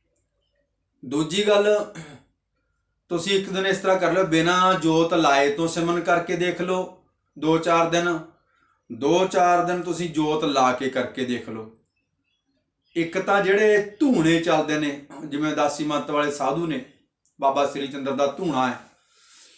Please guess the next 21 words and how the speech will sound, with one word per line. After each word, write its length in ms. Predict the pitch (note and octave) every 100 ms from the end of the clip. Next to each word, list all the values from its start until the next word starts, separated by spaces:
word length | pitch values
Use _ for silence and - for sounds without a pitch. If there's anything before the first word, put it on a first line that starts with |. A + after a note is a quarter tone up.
| _ _ _ _ _ _ _ - -
ਧੂਣੇ 320 | G3 E3 F3
ਦਾ 260 | G3 G3+ G3
ਮਤਲਬ 680 | F3+ F#3+ G3 G3 G3+ G3+ - _ _ _ _ _ _ _ _ -
ਜਿਹੜੇ 520 | A2+ D3+ F#3 A#3+ A#3+
ਧੂਣੇ 400 | C4 A#3+ F#3+ F3+
ਦੇ 120 | F#3+
ਵਿੱਚੋਂ 360 | G3 F#3+ G#3 G#3
ਧੂੰਆਂ 360 | B3 F#3+ F3 F#3+
ਨਹੀਂ 100 | F3
ਨਿਕਲਦਾ, 640 | D#3+ G3 G3+ E3+ - - - F3 D#3 - _ _ _ _ _
ਥੋੜ੍ਹਾ, 280 | E3 E3 D#3+
ਥੋੜ੍ਹਾ, 300 | D#3 D#3 D3
ਥੋੜ੍ਹਾ, 260 | D3 C#3+
ਥੋੜ੍ਹਾ, 540 | C#3+ C3 C3 G#2 - _ _ _ _ _ _ _ _ _ _ -
ਉਸ 320 | D3 D#3+ -
ਧੂਣੇ 260 | G3+ E3 D#3
ਨੂੰ 100 | D3+
ਮਨਜ਼ੂਰ 420 | C3+ B2+ C3+ C#3
ਨਹੀਂ 160 | C#3+
ਕੀਤਾ 320 | B2 A2 B2 A2
ਜਾਂਦਾ। 380 | G#2+ G#2 -